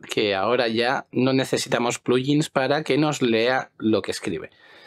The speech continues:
Sí que es verdad que con los plugins lo hace de forma automática y aquí pues le tenemos que dar al altavoz, pero bueno,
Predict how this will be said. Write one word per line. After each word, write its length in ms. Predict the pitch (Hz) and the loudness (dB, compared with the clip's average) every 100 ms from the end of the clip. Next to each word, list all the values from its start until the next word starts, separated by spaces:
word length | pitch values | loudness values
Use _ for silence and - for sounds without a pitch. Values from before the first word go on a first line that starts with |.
| - - | -20 -4
Sí 160 | 165 | 0
que 80 | 180 | 2
es 80 | 165 | 2
verdad 360 | 139 123 147 | 2 2 0
que 120 | - 131 | 0 0
con 160 | 117 | 2
los 120 | 104 | 0
plugins 420 | - 123 131 151 131 | 0 -2 2 2 2
lo 100 | 104 | 0
hace 180 | - | 2
de 100 | 113 | 0
forma 240 | - 117 101 | 0 0 0
automática 720 | 98 101 101 113 139 143 - | 0 0 0 0 0 0 -2
y 140 | - 120 | 0 0
aquí 280 | 90 107 117 | 0 -2 0
pues 200 | - 98 | 0 0
le 80 | |
tenemos 320 | 87 95 101 - | 0 0 0 0
que 100 | 90 | -2
dar 140 | 92 | 0
al 100 | 98 | 0
altavoz, 460 | 120 139 117 165 - - - - - - | 0 2 0 -2 -4 -20 -20 -20 -20 -2
pero 260 | 208 202 170 | 0 2 0
bueno, 340 | 92 - | -2 -2